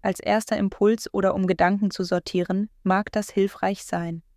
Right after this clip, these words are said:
Als Ersatz für echte Beratung oder Gespräche mit Menschen sollte man es aber nicht sehen.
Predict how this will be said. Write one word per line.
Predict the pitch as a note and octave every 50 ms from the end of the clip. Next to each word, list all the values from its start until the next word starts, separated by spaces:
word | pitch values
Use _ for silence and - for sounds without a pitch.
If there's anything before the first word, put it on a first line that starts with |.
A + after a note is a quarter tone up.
| _ _ _ _ _ _ _ _ _ _ _ _ _ _ _ _ _ _ _ _ _ _
Als | - G3 G3 -
Ersatz | - G3 F#3+ - G#3 A#3+ - - - -
für | - F#3+ -
echte | - G#3+ - - -
Beratung | G3+ G3+ G3 F#3 F#3 G3 A3 - - G#3+ G#3
oder | - F#3+ - F#3 F3
Gespräche | F#3 E3+ - - - F#3+ G3+ A3+ A3 - G3+
mit | F#3+ F#3+ -
Menschen | G3 F#3+ G3+ G#3+ A3 - - F3+ E3+ F3+ G3 - _ _
sollte | _ - F#3 F#3 G3+ G#3 G#3
man | G3 F#3+ F#3+
es | G3 G3+ -
aber | - F#3 G3 G3
nicht | G3+ G#3+ - - -
sehen. | - F#3+ F3 E3+ E3 E3